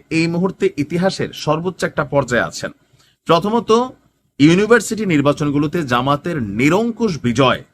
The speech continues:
একটা আত্মশক্তিতে বলীয়ান করছে। যেমন ডাকসু থেকে শুরু হয়েছে, ডাকসু জয়ের পর ধাপা ধাপ,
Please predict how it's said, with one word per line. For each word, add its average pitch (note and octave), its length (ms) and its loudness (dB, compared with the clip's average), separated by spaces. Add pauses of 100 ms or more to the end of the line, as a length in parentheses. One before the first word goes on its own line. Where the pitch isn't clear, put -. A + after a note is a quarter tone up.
(320)
একটা - 200 -2 (120)
আত্মশক্তিতে F#3+ 840 -2
বলীয়ান C3 380 2
করছে। A2 200 -8
যেমন E3+ 200 -2
ডাকসু D3 380 -4
থেকে G3+ 220 -2
শুরু B2 200 0
হয়েছে, A2+ 300 -4 (440)
ডাকসু E3+ 380 -2
জয়ের G#3+ 220 0
পর F3+ 160 -4
ধাপা C#3+ 440 -6
ধাপ, C#3+ 200 -4